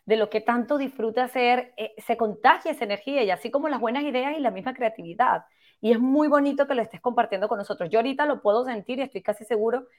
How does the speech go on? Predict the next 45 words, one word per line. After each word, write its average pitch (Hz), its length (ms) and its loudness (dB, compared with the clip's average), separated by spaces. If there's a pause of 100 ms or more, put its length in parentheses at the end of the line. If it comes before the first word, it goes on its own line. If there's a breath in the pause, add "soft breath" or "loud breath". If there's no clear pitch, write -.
(200 soft breath)
que 202 100 -6
aquellas 226 260 2
personas 226 340 -4
que 240 120 -6
nos 208 100 -4
estén 208 240 -6
viendo 220 200 -2
de 233 60 2
alguna 202 240 -6
manera 214 280 2
o 214 60 2
escuchando, 220 560 -6 (300)
las 185 100 -6
van 220 120 4
a 247 80 0
sentir 247 400 -2
también. 170 520 -2 (500)
Y 247 100 -2
fíjate 320 340 2
que 262 140 6
ese 254 180 2
compromiso 233 540 2
y 269 100 2
ese 240 160 -2
crecimiento, 262 800 -2 (140)
yo 220 240 4
también 294 200 2
soy 226 120 0
de 208 100 2
Venezuela, 175 600 -2
así - 140 -16
que - 120 -10
créeme 220 320 -2
que 196 180 -4
es - 280 -10
un 226 180 -4
total 214 500 2
honor 208 440 2
y 214 40 0
orgullo 196 460 -2
poder 175 340 0
estar 190 300 -4
compartiendo 185 480 -4
acá 196 160 -4
contigo. 196 520 -6